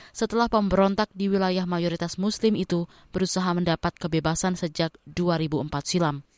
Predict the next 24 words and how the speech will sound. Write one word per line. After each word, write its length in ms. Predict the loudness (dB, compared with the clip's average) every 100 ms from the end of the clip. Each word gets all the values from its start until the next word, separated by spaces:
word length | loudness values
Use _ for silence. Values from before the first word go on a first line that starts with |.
| _ -10
Konflik 400 | -8 -2 0 0
yang 160 | -2
terjadi 320 | -2 -2 0
di 100 | 0 0
wilayah 240 | 0 0
itu 240 | -2 -2 -2
setidaknya 560 | -2 -2 -2 -2 -4
telah 240 | -4 -4 -2
menewaskan 560 | -2 0 -2 -2 -2
lebih 320 | -2 -2 -6 -4
dari 320 | -4 -4 -6
tujuh 560 | -6 -6 -6 -6 -8 -10 -6
ribu 220 | -4 -2 -4
orang. 240 | -6 -10 -18 _ _ _ _ _ _ 0
Pemerintah 380 | 4 4 6 4
memastikan 480 | 4 2 2 2 2
rekomendasi-rekomendasi 1300 | 2 2 2 2 0 2 0 0 0 0 -2 -4 -4
terkait 320 | -4 -4 -4
evaluasi 720 | -4 0 2 4 4 2 -2
tragedi 480 | -2 -2 -2 -2 -2
Kanjuruhan 560 | -2 0 2 2 2
dijalankan 560 | -2 -2 -2 -2 -2 -4
secara 400 | -4 -4 -2 -2
paralel 560 | -2 -2 0 0 0